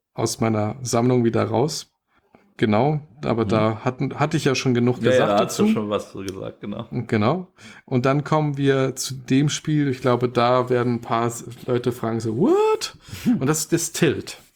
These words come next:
Speaker 2: Ja, kann ich nichts zu sagen, weil ich es noch nicht gespielt habe,
Speaker 1: Ah, noch
Speaker 2: aber
Speaker 1: nicht gespielt hast?
Speaker 2: <laughs>
Speaker 1: Okay. Ja, das Tilt ist ja, jeder hat so seine, ähm, seine Brennerei und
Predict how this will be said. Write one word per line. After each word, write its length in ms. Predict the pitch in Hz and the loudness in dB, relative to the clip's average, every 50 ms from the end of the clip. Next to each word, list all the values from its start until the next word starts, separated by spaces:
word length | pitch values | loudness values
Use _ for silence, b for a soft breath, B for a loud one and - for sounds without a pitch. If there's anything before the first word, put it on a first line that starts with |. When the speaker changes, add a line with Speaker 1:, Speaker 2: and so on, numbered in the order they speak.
| _ _ _ _ _ _ | _ _ _ _ _ _
Speaker 2:
Ja, 160 | - 101 104 | -2 0 0
kann 240 | 107 - - 135 131 | 0 0 -2 -2 0
ich 100 | 123 110 | 0 0
nichts 200 | 120 120 - - | -2 -4 -6 -4
zu 100 | - 117 | -4 -2
sagen, 320 | 107 104 113 113 120 123 120 | 0 2 2 2 2 2 2
weil 120 | 117 117 | 2 0
ich 80 | 104 107 | 0 0
es 40 | |
noch 80 | 120 117 | 0 0
nicht 160 | 104 101 - | 0 -2 -4
gespielt 460 | - - - - - 123 135 135 - | -6 -6 -8 -4 -2 -2 -2 -2 -2
habe, 240 | - 98 101 107 110 | -4 -4 -2 -2 0
Speaker 1:
Ah, 40 | - | 0
noch 160 | - 156 143 | 2 2 2
Speaker 2:
aber 80 | - - | 2 0
Speaker 1:
nicht 160 | 180 - - | -2 0 0
gespielt 380 | - 139 110 135 139 139 131 - | 0 -2 0 0 -2 -2 0 2
hast? 320 | 151 156 151 147 - - | 2 0 0 -2 -4 -4
Speaker 2:
<laughs> 0 | |
Speaker 1:
Okay. 340 | 139 127 123 - 135 139 139 B B B B B B B B | -4 -2 0 0 0 0 -2 B B B B B B B B
Ja, 80 | 143 139 | -2 0
das 200 | 147 143 - - | 2 0 0 2
Tilt 200 | - 165 175 - | 2 2 2 2
ist 180 | 170 160 - | 0 -2 0
ja, 340 | - 165 151 151 156 165 165 - | 2 2 2 2 0 -2 -4 -8
jeder 340 | - 143 143 151 151 143 131 | -6 -4 -2 0 0 0 0
hat 180 | 135 135 131 - | 0 -2 -4 -4
so 140 | - 139 127 | -2 -2 0
seine, 540 | 117 127 117 117 117 117 113 110 107 110 - _ _ _ _ _ _ - - - - _ _ _ _ _ _ - - - B B B B B B - - | 2 2 2 2 2 2 0 0 -2 -6 -10 _ _ _ _ _ _ -20 -20 -20 -20 _ _ _ _ _ _ -16 -14 -14 B B B B B B -8 -4
ähm, 520 | - 123 117 113 117 127 127 - - - - - - | -2 0 0 0 -2 -4 -6 -8 -10 -14 -16 -14 -10
seine 520 | - 139 135 120 - 131 117 113 120 117 104 | -8 -6 -6 -4 -4 -4 -2 -2 -2 -4 -6
Brennerei 760 | - - - 123 117 110 110 101 117 131 147 160 170 170 160 | -4 -2 0 0 2 2 0 0 0 2 2 2 2 2 2
und 520 | - 127 127 123 123 120 - - - - | 0 0 0 0 0 -2 -6 -10 -18 -20